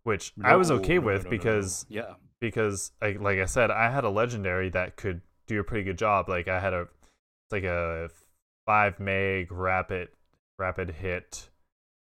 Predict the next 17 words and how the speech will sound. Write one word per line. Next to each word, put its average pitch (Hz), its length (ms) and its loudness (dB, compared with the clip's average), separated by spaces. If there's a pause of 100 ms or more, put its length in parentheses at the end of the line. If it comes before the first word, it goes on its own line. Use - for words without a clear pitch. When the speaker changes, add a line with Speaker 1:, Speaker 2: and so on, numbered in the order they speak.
Speaker 1:
firing 92 440 4
line 90 300 -4
sniper. 85 640 -4 (1040)
Although 101 140 2
Speaker 2:
Yeah. 127 60 4
Speaker 1:
actually, 92 500 -4 (760)
Speaker 2:
No, 117 60 2
Speaker 1:
no, 110 40 4
I 113 80 2
only 127 40 -2
Speaker 2:
Fire 120 180 4
Speaker 1:
got 113 80 2
Speaker 2:
Blight 110 100 4
Speaker 1:
that 113 140 2
Speaker 2:
dropped 101 160 -2
from 104 80 -4
Shadow 95 160 -8